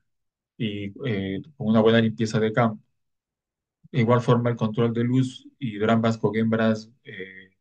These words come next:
vírgenes, recién, hembras recién surgidas para capturar machos, eh, y, eh,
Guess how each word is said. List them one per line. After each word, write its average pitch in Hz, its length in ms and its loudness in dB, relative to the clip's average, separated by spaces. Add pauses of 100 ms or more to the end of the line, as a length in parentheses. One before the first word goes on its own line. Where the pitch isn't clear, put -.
(220)
vírgenes, 135 540 8
recién, 113 500 -4
hembras 110 280 0
recién 110 240 -4
surgidas 113 480 2
para 113 300 -2
capturar 107 640 0 (280)
machos, 131 600 2 (440)
eh, 98 500 -8 (320)
y, 113 100 0
eh, 101 180 -2